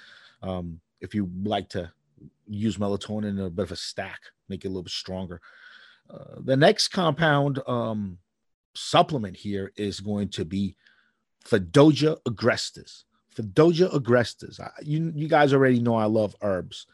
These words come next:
I've been, um, into herbs to help me improve my lifestyle, my health in one way or another since I was a kid. You know, some of my, uh, after school job money, some of the first, uh,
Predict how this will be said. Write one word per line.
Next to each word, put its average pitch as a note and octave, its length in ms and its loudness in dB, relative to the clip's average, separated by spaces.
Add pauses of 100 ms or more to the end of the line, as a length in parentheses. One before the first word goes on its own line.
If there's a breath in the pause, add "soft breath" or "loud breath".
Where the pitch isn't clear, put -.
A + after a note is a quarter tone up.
(400 soft breath)
I've F#2 220 -8
been, G2+ 260 0
um, F#2+ 420 -4 (200)
into A2 460 -2
herbs G#2 400 2 (320 loud breath)
to G2+ 100 0
help G#2 320 0
me G#2 260 -4
improve G2 600 -6 (340)
my F#2+ 140 -2
lifestyle, G2+ 600 -2
my G2+ 160 -4
health F#2+ 460 -8
in F#2 160 -8
one G#2 220 -4
way G#2 160 -2
or G2+ 160 -2
another F2+ 480 -8 (340 loud breath)
since F#2+ 360 -6
I F2 60 -4
was F#2 220 -2
a E2 300 -10
kid. B2 420 2
You F2 140 -12
know, F#2+ 160 -6
some G#2 240 -4
of G2+ 160 -4
my, G2 240 0
uh, F#2+ 220 -4 (840 soft breath)
after G#2+ 260 -2
school B2 340 0
job A#2 300 2
money, G2 420 -2 (180)
some G#2+ 200 -6
of G2+ 40 -2
the F#2+ 60 -2
first, G#2+ 400 -2
uh, F#2+ 220 -2